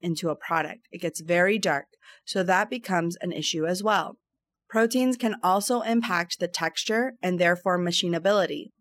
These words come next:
These ingredients absorb water and can fight other ingredients in the formulation for the available water. Whey protein, for instance, will take over the water available in the formulation,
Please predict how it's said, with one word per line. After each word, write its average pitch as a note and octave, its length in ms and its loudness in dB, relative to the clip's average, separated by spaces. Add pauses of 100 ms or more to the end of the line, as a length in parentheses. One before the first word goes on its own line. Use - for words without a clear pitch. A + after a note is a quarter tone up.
(600)
These B3 240 4
ingredients F#3 640 2
absorb E3 460 0
water D#3+ 480 0 (100)
and F#3 140 -2
can F3 140 -6
fight A3 400 0
other G3+ 260 2
ingredients D#3 840 -4
in G#3 180 2
the A#3 80 2
formulation G#3+ 720 0
for F#3 140 -4
the G#3 160 2
available F#3+ 640 2
water. - 380 -8 (140)
Whey G3 240 4
protein, E3+ 580 0
for D3+ 180 -4
instance, E3+ 580 -4
will F3+ 120 2
take A3 260 0 (120)
over G#3 340 2
the A3 100 2
water D#3 380 2
available E3 800 0
in E3 140 -2
the E3 100 -4
formulation, D#3+ 840 -4